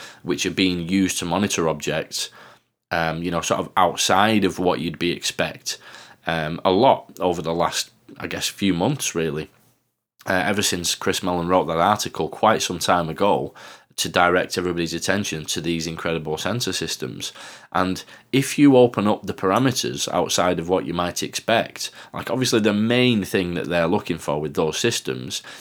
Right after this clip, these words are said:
is missiles and, you know, aircraft and things of that nature. But if you open up those parameters a bit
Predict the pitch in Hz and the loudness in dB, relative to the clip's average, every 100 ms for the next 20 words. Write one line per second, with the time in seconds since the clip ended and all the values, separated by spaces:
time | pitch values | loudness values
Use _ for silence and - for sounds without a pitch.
0 | - - 82 76 - 80 98 - 90 92 | -10 -4 -2 -2 -4 -2 0 2 4 6
1 | 90 90 90 - - - - 82 80 80 | 4 2 0 -4 -8 -20 -8 -4 -4 -4
2 | 78 73 - 82 80 76 78 - - 90 | -6 -6 -4 -4 -2 -2 -4 -4 -4 -4
3 | 82 - 85 - - 78 76 87 80 80 | -2 0 -2 -2 -8 -10 -8 -6 -4 -2
4 | 76 78 80 - - - - - - - | -4 -6 -10 -8 -10 -10 -16 -20 -16 -2
5 | 92 - - 156 110 110 98 87 80 87 | -2 0 2 6 6 4 2 0 0 -2
6 | - 87 107 - 85 73 67 - | -2 -4 -2 -4 -6 -8 -10 -12